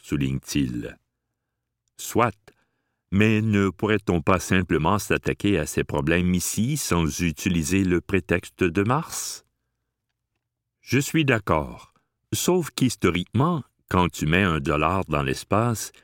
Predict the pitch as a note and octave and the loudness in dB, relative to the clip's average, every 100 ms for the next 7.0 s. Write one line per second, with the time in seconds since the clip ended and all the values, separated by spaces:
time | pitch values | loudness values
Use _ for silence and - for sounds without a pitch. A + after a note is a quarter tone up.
0 | _ A#2+ C#3+ B2+ C3+ - D3 C#3+ A#2+ - | _ 0 2 2 0 0 -2 0 -2 0
1 | F#2+ A#2+ - - D3 - A#2 E2 D2+ C2 | 0 0 -2 -2 0 2 2 2 -2 -2
2 | D#2 D2+ _ _ _ _ _ C#2 C2+ - | -4 -6 _ _ _ _ _ -6 -6 -6
3 | - F#2+ F2+ E2 D2 - G2+ G2 D#2 D2 | -4 0 2 2 0 0 0 0 -2 0
4 | D2 C#2 C2+ D#2+ G#2 G#2+ - C#3 - G#2+ | 0 0 0 2 2 0 0 -4 0 0
5 | F2+ D#2+ - E2 - _ _ - C#2 C#2 | 2 0 -2 -4 -4 _ _ -10 -8 -4
6 | F2+ F2 D2+ - E2 D2+ D#2+ C2+ - | 0 0 -2 -2 -2 0 0 -2 -8